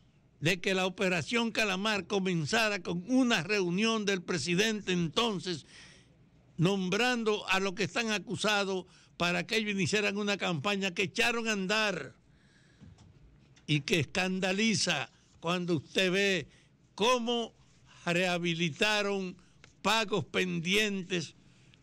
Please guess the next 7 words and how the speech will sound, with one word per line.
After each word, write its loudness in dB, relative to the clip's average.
para 0
poder 2
robar 2
tranquilamente 0
con 2
las 0
formalidades 0